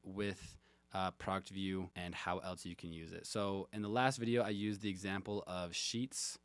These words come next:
So let's go ahead and look at Sheets again. Again, you can scroll through, look at this data, or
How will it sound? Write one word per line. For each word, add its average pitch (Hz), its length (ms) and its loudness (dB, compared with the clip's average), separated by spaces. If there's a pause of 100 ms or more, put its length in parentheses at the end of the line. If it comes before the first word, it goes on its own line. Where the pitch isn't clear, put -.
(400)
So 95 440 0
let's 95 220 0
go 107 160 0
ahead 95 340 0
and 87 260 -6
look 90 220 -4
at 87 240 -2
Sheets - 480 -2
again. 110 420 2 (1400)
Again, 104 240 2
you 107 80 4
can 101 140 0
scroll 147 300 6
through, 120 260 6
look 107 180 2
at 95 80 2
this 113 160 0
data, 98 420 2
or 104 440 0